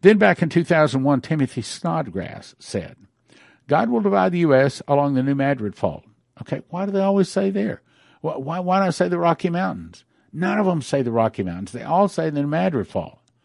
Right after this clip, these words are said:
If the U S A divides Israel. "I received a vision in America being ripped in half like a veil from the east to the west," and in other words, east-west is in down the center,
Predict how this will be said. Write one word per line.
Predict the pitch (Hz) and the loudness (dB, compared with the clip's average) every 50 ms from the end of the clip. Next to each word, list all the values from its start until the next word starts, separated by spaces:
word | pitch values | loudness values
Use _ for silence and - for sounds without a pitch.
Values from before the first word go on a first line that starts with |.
| _ _ _ _ _ _ _ _ _ - | _ _ _ _ _ _ _ _ _ 4
If | 175 190 185 - | 4 4 4 4
the | - 175 | 0 0
U | 165 165 156 | 2 2 2
S | 135 - | 2 4
A | 143 131 127 | 2 2 2
divides | 123 110 120 113 120 123 113 147 | 2 2 0 0 0 0 -2 -2
Israel. | 170 151 - - - - - _ _ _ _ - - - - - - - - _ - - - - - - - | -2 -2 -4 -8 -12 -14 -16 _ _ _ _ -20 -18 -16 -16 -16 -16 -18 -20 _ -20 -20 -20 -20 -12 0 0
"I | 135 | 2
received | 135 127 - 233 240 214 165 | 2 2 2 2 2 4 2
a | 165 | 2
vision | 151 175 170 147 143 170 | 2 2 0 0 0 -2
in | 147 139 | -2 -2
America | 143 147 147 143 139 - - 131 113 104 101 110 | -2 0 0 0 0 0 0 -2 -2 -2 -4 -2
being | 131 143 139 117 | 0 0 0 0
ripped | 117 156 185 170 - - | 0 0 0 0 0 -4
in | 170 131 | -4 -2
half | - 135 120 117 117 - | -2 -2 -2 -2 -2 -2
like | 131 120 - - | -4 -4 -2 -2
a | 104 | -4
veil | 92 117 127 147 160 | -2 0 2 2 2
from | - - 135 107 | 0 -2 -2 -2
the | 113 123 | -2 0
east | 147 160 151 - | 0 -2 -2 -4
to | - | -8
the | 139 | -8
west," | 110 113 113 117 123 - - 101 | -4 -2 0 0 0 -2 -6 -10
and | 92 87 - _ _ _ _ - | -10 -10 -12 _ _ _ _ -10
in | 113 113 | -4 -2
other | 120 117 101 98 | -2 -2 -2 0
words, | 107 101 98 - - _ _ _ _ | -2 -2 -2 -4 -12 _ _ _ _
east-west | - 120 120 - - 107 107 110 113 - - | -2 -2 -2 -2 -2 -2 0 0 0 -2 -6
is | 107 95 104 | -8 -6 -6
in | 104 101 95 | -6 -6 -6
down | 95 107 104 104 101 98 | -4 -4 -2 -2 0 -2
the | 92 90 | -2 -4
center, | 90 - - 117 98 82 82 90 107 | -6 -6 -4 -6 -4 -4 -8 -12 -12